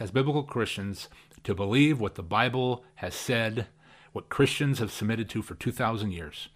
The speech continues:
Those in city council or anywhere who want to disallow us the right to believe what biblical Christians have submitted to for two thousand years is simply unjust and unconstitutional. I listened to the comments of the last Monday of September's meeting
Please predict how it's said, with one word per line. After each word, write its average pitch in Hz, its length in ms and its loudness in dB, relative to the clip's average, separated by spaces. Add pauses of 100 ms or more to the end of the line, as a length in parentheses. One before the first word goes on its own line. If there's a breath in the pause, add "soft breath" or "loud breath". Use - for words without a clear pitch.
Those 147 520 2
in 110 180 -2
city 165 220 0
council 135 420 2
or 120 160 4
anywhere - 440 2
who 120 140 4
want 147 380 4 (440)
to 120 300 6 (140)
disallow 151 800 4
us - 440 -2 (280)
the 101 120 -4
right 139 320 4
to 123 100 0
believe 135 540 4 (100)
what - 240 -10
biblical 165 400 4
Christians 123 340 0
have 113 100 -2
submitted 120 300 0
to 120 120 0
for 107 100 -8
two 123 180 -4
thousand 113 360 -2
years 92 340 -4 (280 soft breath)
is 101 140 -4
simply 123 440 0
unjust 104 760 0
and 101 200 0
unconstitutional. 117 960 2 (400)
I 113 80 2
listened 196 280 8
to 208 60 8
the 175 80 6
comments 139 720 2
of 104 140 0
the 107 80 0
last 147 320 4
Monday 147 220 4
of 131 100 0
September's 117 580 -2
meeting 113 440 0